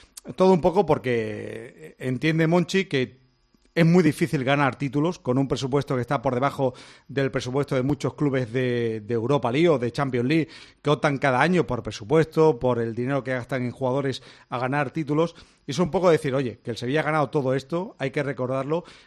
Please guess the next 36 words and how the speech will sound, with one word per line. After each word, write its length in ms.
pero 160
es 60
que 120
la 80
Junta 380
Accionista, 640
eh, 320
da 140
la 80
impresión, 460
escuchándola, 560
una 160
Junta 240
de, 260
de 160
Accionistas 400
que 80
se 120
ha 20
de-, 320
desarrollado 680
durante, 480
eh, 340
cinco 220
o 40
seis 220
horas, 320
que, 460
eh, 720
en 280
el 280
aire 600
flota 680
la 240
palabra 640
liga, 500